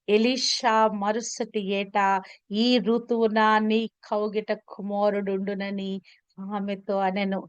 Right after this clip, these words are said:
ఇక దైవజనుడి నోటి మాట, మరి అది ప్రవచనాత్మకంగా ఆమెకున్న కొరత తీర్చబట్టానికి దేవుని యొక్క మాట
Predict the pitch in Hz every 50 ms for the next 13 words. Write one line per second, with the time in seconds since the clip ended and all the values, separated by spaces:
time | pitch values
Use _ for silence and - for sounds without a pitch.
0 | _ _ 185 180 214 202 185 208 202 208 208 208 214 190 208 196 196 202 190 190
1 | 185 190 190 196 214 214 214 - 220 196 180 170 - 190 202 220 220 - 220 202
2 | 196 190 - - - _ _ _ 190 190 202 202 208 240 269 262 _ _ _ -
3 | - - 196 196 233 226 - - - 214 226 226 220 220 - _ - 214 208 208
4 | - 196 190 185 185 185 180 185 - - _ _ 175 185 202 214 220 220 233 233
5 | 226 233 220 220 247 233 233 240 226 _ - - 240 240 240 233 240 240 233 _
6 | _ - 254 262 262 - - - 277 247 208 233 226 233 - 233 226 220 220 214
7 | - 226 214 208 202 - - _ _ 180 185 220 226 233 240 240 233 240 240 247
8 | 240 240 240 - 247 233 226 220 214 - _ _ _ 202 196 196 202 214 233 247
9 | 269 285 277 277 -